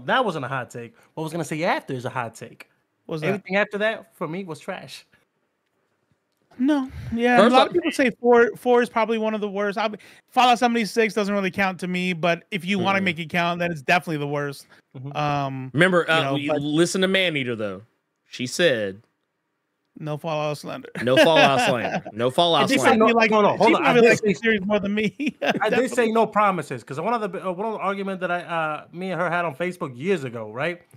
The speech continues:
Speaker 1: I think you guys weren't even
Speaker 2: <laughs>
Speaker 1: married yet, was because I say Fallout seventy-six is so fucking garbage.
Speaker 3: Oh, damn, he chose violence.
Speaker 2: That's probably why we were playing it heavy, though. Yeah, yeah, yeah,
Speaker 1: Yeah, yeah,
Speaker 2: yeah.
Speaker 1: I remember. And I was like, "It's trash."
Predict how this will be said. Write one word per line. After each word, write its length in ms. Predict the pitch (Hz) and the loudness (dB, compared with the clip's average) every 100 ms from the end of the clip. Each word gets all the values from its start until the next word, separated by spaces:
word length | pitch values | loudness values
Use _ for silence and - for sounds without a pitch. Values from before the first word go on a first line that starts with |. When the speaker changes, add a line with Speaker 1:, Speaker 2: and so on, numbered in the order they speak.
| - | -4
Speaker 1:
I 80 | 240 | -2
think 240 | 220 196 | 0 0
you 80 | 214 | 0
guys 140 | 240 | 0
weren't 140 | 214 185 | 0 0
even 120 | 131 | 2
Speaker 2:
<laughs> 100 | 208 | 2
Speaker 1:
married 200 | 220 156 | 2 0
yet, 180 | 156 139 - - - | -2 -4 -8 -20 -2
was 160 | 208 | 0
because 220 | 190 202 190 | 0 0 0
I 60 | |
say 160 | 185 156 | 0 -2
Fallout 240 | - 220 | 0 0
seventy-six 360 | 214 175 - 160 | 0 -6 -8 -10
is 80 | 135 | -10
so 160 | - 175 | -6 -6
fucking 340 | - - 170 | -6 -10 -8
garbage. 560 | 127 165 139 120 - - _ _ | -2 0 0 -4 -12 -14 _ _
Speaker 3:
Oh, 800 | 220 233 277 330 349 339 320 277 214 | 0 4 4 4 2 2 2 2 2
damn, 240 | 262 254 | 0 0
he 80 | 226 | 2
chose 320 | 202 202 180 | 4 4 4
violence. 340 | 165 165 143 | 2 2 4
Speaker 2:
That's 140 | 254 240 | 2 4
probably 240 | 277 269 | 4 4
why 300 | 240 185 226 233 | 2 2 4 4
we 100 | 226 | 4
were 140 | 233 190 | 2 2
playing 320 | 208 226 220 | 2 0 2
it 120 | 170 | 0
heavy, 360 | 185 262 208 160 | 2 0 0 -2
though. 240 | 147 139 | -2 -2
Yeah, 280 | 160 202 208 | -2 0 0
yeah, 280 | 208 214 208 | 0 0 0
yeah, 60 | |
Speaker 1:
Yeah, 220 | 214 262 277 | 4 6 6
yeah, 120 | 262 | 6
Speaker 2:
yeah. 160 | 247 226 | 4 2
Speaker 1:
I 20 | |
remember. 600 | 262 262 220 269 262 196 | 2 2 4 2 2 0
And 240 | 202 214 196 | 0 0 0
I 180 | 226 262 | 2 2
was 180 | 247 | 2
like, 200 | 214 175 | 0 0
"It's 180 | 220 220 | 0 -2
trash." 440 | - 214 220 214 | 0 4 4 2